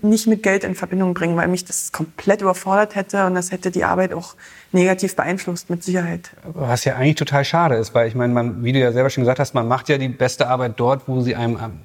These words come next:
Speaker 2: am nahe, nahe liegt, wo man ganz persönlichen
Speaker 1: Mhm.
Speaker 2: Interesse daran hat. Man muss ja jetzt eigentlich nur noch jemanden haben oder es selber hinkriegen, der sagt, „Da hängen wir jetzt Preisschild X Y Z dran.“ Die Arbeit wird ja nicht per se schlechter, nur weil man sie jetzt hinterher noch mal davon leben kann.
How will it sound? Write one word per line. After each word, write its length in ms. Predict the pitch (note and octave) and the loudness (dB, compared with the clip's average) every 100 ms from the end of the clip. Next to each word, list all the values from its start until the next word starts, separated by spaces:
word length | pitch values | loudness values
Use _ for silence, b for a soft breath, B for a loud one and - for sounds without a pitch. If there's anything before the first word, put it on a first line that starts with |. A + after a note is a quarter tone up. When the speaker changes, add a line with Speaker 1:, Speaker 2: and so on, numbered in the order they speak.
| - | -6
Speaker 2:
am 180 | A2+ A2+ | -2 0
nahe, 760 | A2 B2 D3 D3 D3 C3+ A#2+ - - | 2 2 2 0 -2 -4 -8 -14 -6
nahe 340 | B2 A#2+ C#3 | 0 4 4
liegt, 280 | D#3+ F3 E3+ | 2 0 -2
wo 40 | C3 | 0
man 200 | B2+ A#2+ | 0 0
ganz 140 | B2 | -2
persönlichen 580 | - A2+ A#2+ C3+ C3 B2+ | -2 0 2 2 2 -2
Speaker 1:
Mhm. 60 | |
Speaker 2:
Interesse 400 | B2 A#2 A#2 - | -4 -2 -2 -2
daran 220 | D3 C#3+ C#3 | -2 0 0
hat. 160 | D3+ B B B B | -2 B B B B
Man 100 | A#2 | 0
muss 140 | B2+ | 2
ja 80 | A#2+ | 0
jetzt 160 | A2+ - | 0 -2
eigentlich 380 | G#2+ A#2+ D3 C#3 | 0 2 2 2
nur 140 | B2 | 4
noch 140 | D3 C3+ | 2 2
jemanden 500 | C3+ C3+ C3 B2 G#2+ | 0 0 0 -2 0
haben 260 | A2 C#3+ | 0 2
oder 180 | C3 A#2+ | 2 2
es 200 | A2 G#2+ | 0 0
selber 220 | - C3 | 0 2
hinkriegen, 420 | C3 C#3+ - C#3 C3 | 2 0 0 0 0
der 120 | A#2+ | 0
sagt, 260 | B2 - | -2 0
„Da 280 | B2+ B2+ B2 | 0 0 -6
hängen 340 | B2 C3 C#3 D3 | -8 0 2 4
wir 60 | |
jetzt 200 | C3 B2+ | 2 0
Preisschild 640 | - C3 C3 C#3 C3 C3 - - | -2 -2 0 0 0 0 -4 -4
X 260 | C3+ C3 C#3 | -4 -2 -6
Y 500 | B2 C3 B2 B2 B2 | -2 0 0 -2 -2
Z 260 | C3 C3 | 0 0
dran.“ 360 | D#3 F3 G#3 A3+ b b b b b b b b _ _ - | 2 0 0 -4 b b b b b b b b _ _ -2
Die 140 | C#3 | 0
Arbeit 300 | C3+ D3+ C#3 | 2 2 2
wird 100 | C#3 | 0
ja 80 | C#3+ | 0
nicht 240 | C#3+ - - | -2 -6 -2
per 140 | C#3 | 0
se 140 | C3+ | 0
schlechter, 380 | C3+ C3+ C3 C3 | 0 0 -2 -2
nur 200 | B2 B2+ | 0 0
weil 80 | B2+ | 0
man 180 | B2 A#2+ | 0 0
sie 60 | |
jetzt 160 | A#2+ - | 0 0
hinterher 340 | D3+ D#3+ C#3 | -2 0 0
noch 160 | B2+ B2+ | 0 0
mal 280 | B2+ B2 A#2+ | 0 0 0
davon 240 | A#2+ A#2+ | -2 -2
leben 240 | A#2+ A#2+ G#2+ | -2 -2 -2
kann. 160 | G2+ | -8